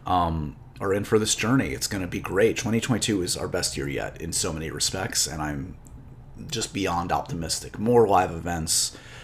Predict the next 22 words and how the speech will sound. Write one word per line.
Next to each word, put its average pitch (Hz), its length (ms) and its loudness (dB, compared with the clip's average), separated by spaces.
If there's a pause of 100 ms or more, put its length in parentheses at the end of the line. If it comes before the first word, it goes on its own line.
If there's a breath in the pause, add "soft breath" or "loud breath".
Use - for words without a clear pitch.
(180 loud breath)
um, 80 400 2
more 95 200 2
special - 360 -2
virtual 90 480 2
events, 82 520 0
more 107 340 8
of - 220 -4
everything, 87 580 -4
and 78 100 -6
just - 180 -2
experimenting 87 760 -2
with 73 140 -10
new 80 160 -4
ways 76 340 -2
to 82 80 -8
entertain 85 380 -8
you 73 100 -6
guys. 62 580 -4
Um, 65 340 -6
I - 100 -8
think, - 480 -8
uh, 67 280 -6